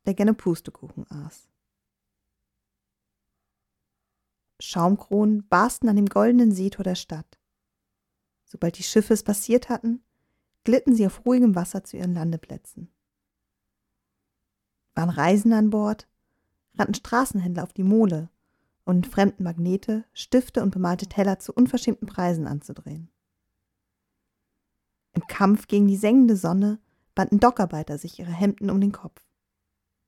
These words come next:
Ein Mann, der wohl ähnlich viel Zeit in der Sonne verbrachte, wie die Orangen, die er verkaufte, bot Kostproben seiner Früchte an.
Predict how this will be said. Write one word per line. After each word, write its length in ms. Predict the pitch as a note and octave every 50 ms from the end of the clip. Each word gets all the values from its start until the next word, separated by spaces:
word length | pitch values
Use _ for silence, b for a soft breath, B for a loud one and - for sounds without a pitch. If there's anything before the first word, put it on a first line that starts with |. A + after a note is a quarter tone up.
| _ _ _ _ _ _ _ -
Ein 180 | E3+ F3 E3+
Mann, 320 | E3 D3+ E3 G3 G#3+ A#3 - _ _ _ _ _ _
der 80 | _ -
wohl 140 | G#3+ G#3 -
ähnlich 300 | - C4+ D4+ D#4 C#4+ -
viel 100 | - A3
Zeit 300 | - - - G#3 G#3 -
in 80 | G3+ F#3+
der 80 | F#3+
Sonne 240 | F3 G3 A#3 A#3+ G#3
verbrachte, 680 | - - D3+ - _ - D#3+ - - _ - F3+ F3 _ _ _ -
wie 100 | F3+ E3+
die 140 | E3+ E3
Orangen, 440 | C3 E3+ F3 F3 F#3+ A3 G#3+ - G3
die 60 | F3+
er 60 | F3 F3
verkaufte, 720 | - F3 - - - D3+ E3+ - - - - G#3 G#3 G3+ _ _ _ _ _ _ _ _ _ _ _ _ _
bot 160 | - G#3+ G#3 -
Kostproben 580 | - C4 C4 - - _ - - B3 A3+ A3+
seiner 180 | A3 G#3+ G#3 G#3+
Früchte 480 | - - - F3+ E3+ - - - - -
an. 180 | E3+ E3+ F3+